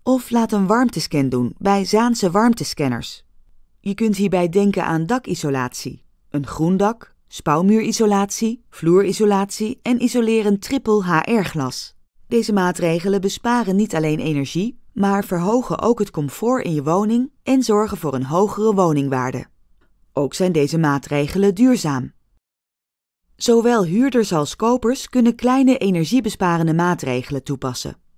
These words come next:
Je kunt dan denken aan tochtstrips, led-lampen, het inregelen van je C V-ketel en radiatorfolie. Door bij een groene energieleverancier energie te kopen, stimuleer je de verduurzaming in Nederland.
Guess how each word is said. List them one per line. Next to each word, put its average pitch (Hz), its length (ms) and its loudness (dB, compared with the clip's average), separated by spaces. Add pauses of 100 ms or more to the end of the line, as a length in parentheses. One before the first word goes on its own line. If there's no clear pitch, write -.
(200)
Je 165 120 -6
kunt 165 200 2
dan 151 160 0
denken 147 320 0
aan 135 200 -2
tochtstrips, - 840 -4
led-lampen, 190 840 0 (100)
het - 180 -4
inregelen 151 580 -2
van 143 160 -2
je 135 80 0
C 131 280 -4
V-ketel 180 760 0
en 226 220 0
radiatorfolie. 151 1120 -2 (1600)
Door 220 220 4
bij 196 200 2
een 165 120 0
groene 254 400 2
energieleverancier 170 1200 0
energie 151 420 -2
te 240 120 -6
kopen, 226 480 0 (100)
stimuleer 226 560 2
je 247 120 -2
de 190 100 0
verduurzaming 175 800 0
in 170 100 -2
Nederland. 139 720 -2